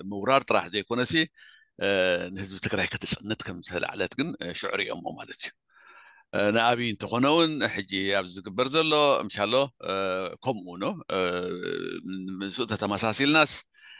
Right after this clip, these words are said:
እ፣ እዚ ክገብር ይኽእል እዩ፣ እዚ ክገብር ይኽእል እዩ ዝብል ነይሩ። እ፣ ኩሉ ነገር ኣይገበሮን። ሓደ ዓመት ዝኣክል ከዓ ተሓሽሽሎ። እንታይ ክብል ደልየ፣ እ፣ ሓደ ይከኣል ድዩ ኣይከኣልን ዝብል ሕቶ ክሕተት ኣለዎ። ባህላ እያ ኖ። ምሻሎ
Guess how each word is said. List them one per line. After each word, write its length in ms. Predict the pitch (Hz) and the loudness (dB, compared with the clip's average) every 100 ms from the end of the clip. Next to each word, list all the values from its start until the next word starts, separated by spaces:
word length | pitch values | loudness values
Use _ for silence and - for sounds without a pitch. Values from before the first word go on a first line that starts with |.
| _ | _
እ፣ 120 | - 92 92 92 | -4 0 2 2
እዚ 120 | 98 95 | 0 -4
ክገብር 380 | 95 104 92 123 | -2 -2 0 2
ይኽእል 280 | 139 160 | 4 4
እዩ፣ 80 | 165 | 4
እዚ 120 | 151 101 | 2 0
ክገብር 360 | 101 110 110 | -2 -2 0
ይኽእል 220 | 127 156 160 | 0 2 2
እዩ 80 | 113 | 2
ዝብል 200 | 127 143 | 2 2
ነይሩ። 240 | 160 180 185 - _ _ _ _ | 2 4 2 -2 _ _ _ _
እ፣ 100 | - 92 | -4 -4
ኩሉ 200 | 95 - 117 | -4 -8 -6
ነገር 280 | 98 98 - | -4 -4 -4
ኣይገበሮን። 580 | - 90 90 85 90 90 | -4 -6 -8 -10 -8 -4
ሓደ 200 | - 87 | -2 -2
ዓመት 240 | - 95 92 | -2 -2 -2
ዝኣክል 340 | - 87 - | -2 -2 -4
ከዓ 140 | 98 - | -4 -4
ተሓሽሽሎ። 540 | - - - - - 85 | -4 -4 -2 -2 -4 -6
እንታይ 220 | 92 175 | 0 0
ክብል 160 | 165 147 | 0 0
ደልየ፣ 240 | 123 98 - _ _ _ _ _ _ - | 4 4 0 _ _ _ _ _ _ -2
እ፣ 80 | 104 107 98 | 2 4 4
ሓደ 260 | - 214 151 - _ _ _ _ - | 0 2 2 2 _ _ _ _ -18
ይከኣል 360 | - 180 165 | -4 -2 -2
ድዩ 140 | 127 107 | 0 -2
ኣይከኣልን 460 | 92 - - 101 | -2 -6 -8 -8
ዝብል 180 | 95 85 | -14 -14
ሕቶ 200 | - - | -14 -12
ክሕተት 380 | - - - 92 | -10 -10 -6 -6
ኣለዎ። 260 | 82 80 110 | -6 0 2
ባህላ 280 | 120 82 80 | 2 2 0
እያ 140 | 80 | 0
ኖ። 100 | 101 247 | 0 -2
ምሻሎ 340 | 110 85 98 | -2 -2 0